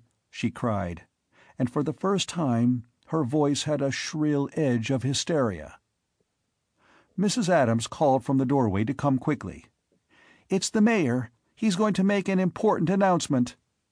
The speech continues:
Keniston followed them inside. Yes, an important announcement, he thought. The most important ever. World's end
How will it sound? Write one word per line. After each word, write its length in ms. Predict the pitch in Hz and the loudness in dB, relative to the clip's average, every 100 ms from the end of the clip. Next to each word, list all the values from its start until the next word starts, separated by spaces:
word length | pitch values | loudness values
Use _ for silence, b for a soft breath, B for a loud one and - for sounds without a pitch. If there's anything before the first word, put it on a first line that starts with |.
| _ _ _ _ _ _ _ _ _ _ _ - | _ _ _ _ _ _ _ _ _ _ _ -2
Keniston 420 | 135 123 - 117 | 0 0 0 0
followed 320 | - 131 117 | 2 2 2
them 140 | 120 123 | 4 4
inside. 680 | 123 - 131 104 90 90 - _ _ _ _ b b b b | 2 2 2 0 -4 -10 -16 _ _ _ _ b b b b
Yes, 680 | - 120 127 123 120 120 - - _ | -2 2 4 4 2 0 -4 -8 _
an 140 | 131 135 | 2 2
important 560 | 139 - 175 160 165 | 2 0 0 2 2
announcement, 540 | 156 151 127 120 123 113 | 2 4 2 2 0 0
he 80 | 110 | 0
thought. 360 | 123 117 117 - _ _ _ _ - | 0 0 -2 -12 _ _ _ _ -2
The 120 | 123 | 2
most 460 | 120 139 131 - | 4 4 2 2
important 640 | 139 131 - 151 123 127 127 | 0 0 0 0 2 2 2
ever. 520 | 135 104 95 92 - _ _ _ _ _ _ _ _ b b b b | 2 2 -2 -6 -14 _ _ _ _ _ _ _ _ b b b b
World's 520 | 156 208 220 214 202 - | -2 2 4 2 0 0
end 540 | 147 143 135 135 | 2 4 4 2